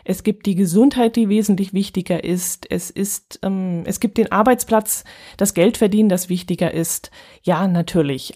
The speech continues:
Aber neben all dem Scheiß, den wir in den letzten Monaten so mitgemacht haben, die Einschränkung-, Einschränkungen, die Angst vor dem Virus, die Kurzarbeit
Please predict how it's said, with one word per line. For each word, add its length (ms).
Aber 500
neben 320
all 220
dem 200
Scheiß, 640
den 260
wir 260
in 440
den 160
letzten 320
Monaten 480
so 100
mitgemacht 680
haben, 440
die 180
Einschränkung-, 720
Einschränkungen, 720
die 200
Angst 320
vor 100
dem 200
Virus, 580
die 400
Kurzarbeit 1000